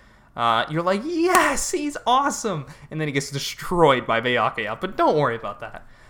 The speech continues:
Um, uh, yeah. So hopefully that movie was just sort of being like, "Hey, remember Bleach? It's still a thing." So that then they'd be like, "Hey, we have a new show coming out. Don't you wanna watch it?" And be like, "Yes!"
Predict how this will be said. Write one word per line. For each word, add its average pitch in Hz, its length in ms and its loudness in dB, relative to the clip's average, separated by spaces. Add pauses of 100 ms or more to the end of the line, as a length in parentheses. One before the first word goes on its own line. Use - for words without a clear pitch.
(160)
Um, 127 560 0 (1500)
uh, 117 420 -4
yeah. 120 320 -4 (800)
So 196 260 0
hopefully 262 400 -4
that 175 180 2
movie 165 260 2
was 143 220 0
just 147 160 -2
sort 156 120 0
of 143 80 -6
being 143 160 -4
like, 131 180 -4
"Hey, 440 200 -2
remember 262 320 2
Bleach? 240 420 -2
It's 302 160 -4
still 214 220 0
a 185 80 4
thing." 214 260 0
So 185 140 -6
that 156 160 0
then 156 80 -6
they'd 143 160 -4
be 139 60 -6
like, 131 180 0
"Hey, 131 280 -2
we 131 120 -6
have 123 100 -2
a 123 60 -4
new 131 140 -4
show 190 240 4
coming 127 200 -2
out. 120 140 0
Don't 151 140 -2
you 156 40 0
wanna 147 160 2
watch 151 240 2
it?" 190 60 -4
And 170 80 -6
be 143 60 -6
like, 151 160 -4
"Yes!" 240 800 2